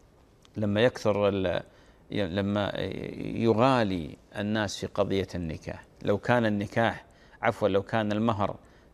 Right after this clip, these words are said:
آه، مغ-، المغالاة فيه مكرمة في الدنيا وأجر عند الله عز وجل،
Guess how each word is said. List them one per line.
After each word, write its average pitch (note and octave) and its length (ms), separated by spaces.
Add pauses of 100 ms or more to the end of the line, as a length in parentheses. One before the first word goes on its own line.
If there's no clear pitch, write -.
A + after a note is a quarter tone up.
(140)
آه، F#2+ 100
مغ-، G#2 320
المغالاة G#2+ 480
فيه G#2 180
مكرمة A2 420
في F#2 100
الدنيا G#2 540 (500)
وأجر A2 460
عند A2 200
الله G#2+ 180
عز G2+ 260
وجل، G#2+ 440